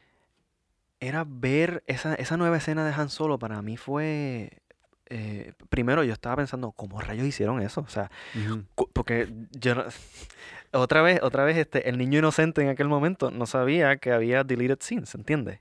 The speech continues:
Speaker 2: Ujú.
Speaker 1: Para, yo no entendía el concepto en aquel momento y yo era, yo no era un chamaquito, o sea, estamos hablando de mil novecientos noventa y siete,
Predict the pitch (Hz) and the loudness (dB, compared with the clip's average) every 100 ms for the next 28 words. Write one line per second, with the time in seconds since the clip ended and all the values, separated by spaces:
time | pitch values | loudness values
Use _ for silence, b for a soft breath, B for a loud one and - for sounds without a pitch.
0 | - 104 101 107 110 - 110 _ - 123 | -8 -6 -6 -4 -4 -4 -10 _ -20 -4
1 | 120 139 170 165 165 147 147 156 - 135 | 0 0 0 2 2 4 4 4 4 2
2 | - 170 - 120 110 123 135 123 139 165 | 2 -2 -2 -4 -2 -2 0 0 0 -4
3 | - 110 107 107 131 110 107 120 202 202 | -8 -6 -4 -4 -4 -4 -4 -2 -2 -4
4 | 185 147 101 104 160 - - 98 104 107 | -4 -4 -2 -4 -4 -6 -8 -8 -6 -4
5 | 147 165 139 127 131 151 156 151 147 127 | -4 -4 -4 -4 -6 -6 -6 -4 -4 -4
6 | 117 147 147 | -2 0 0